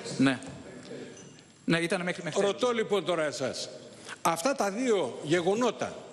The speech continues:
Speaker 2: δηλαδή η ευνίδια απρόσμενη αύξηση των επιτοχίων σε βάρος ενός δανειολήπτη, όπως η Νέα Δημοκρατία, και η ψήφιση ενός νόμου που ουσιαστικά στερεί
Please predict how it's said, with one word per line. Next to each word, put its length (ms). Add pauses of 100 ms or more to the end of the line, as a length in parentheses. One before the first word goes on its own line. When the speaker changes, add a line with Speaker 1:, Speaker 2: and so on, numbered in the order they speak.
(120)
Speaker 2:
δηλαδή 680
η 160
ευνίδια 760
απρόσμενη 960 (360)
αύξηση 560
των 140
επιτοχίων 720 (360)
σε 180
βάρος 340
ενός 200
δανειολήπτη, 680
όπως 300
η 40
Νέα 160
Δημοκρατία, 640 (1000)
και 320 (400)
η 140
ψήφιση 480
ενός 260
νόμου 360 (680)
που 200
ουσιαστικά 920 (220)
στερεί 500